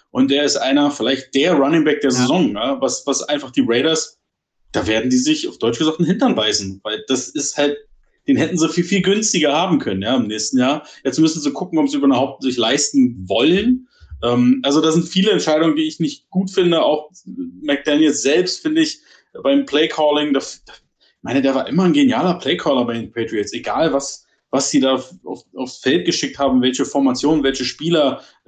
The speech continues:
Speaker 1: Die Patriots hatten gefühlt jedes Jahr eine andere Offense. Und bei den Raiders, finde ich, die waren letztes Jahr ohne John Gruden, ohne Davante Adams, war diese Offense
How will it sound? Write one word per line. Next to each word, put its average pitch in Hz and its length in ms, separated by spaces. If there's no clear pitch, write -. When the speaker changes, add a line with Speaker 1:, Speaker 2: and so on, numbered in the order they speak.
Speaker 1:
Die 131 100
Patriots 147 440
hatten 143 340
gefühlt 185 380
jedes 220 320
Jahr 151 140
eine 156 140
andere 170 240
Offense. 101 480
Und 123 140
bei 131 100
den 139 120
Raiders, 156 400
finde 156 200
ich, - 240
die 156 100
waren 160 140
letztes 180 440
Jahr 151 400
ohne 233 240
John 160 280
Gruden, 175 600
ohne 214 340
Davante 175 440
Adams, 160 360
war 131 80
diese 143 240
Offense 160 540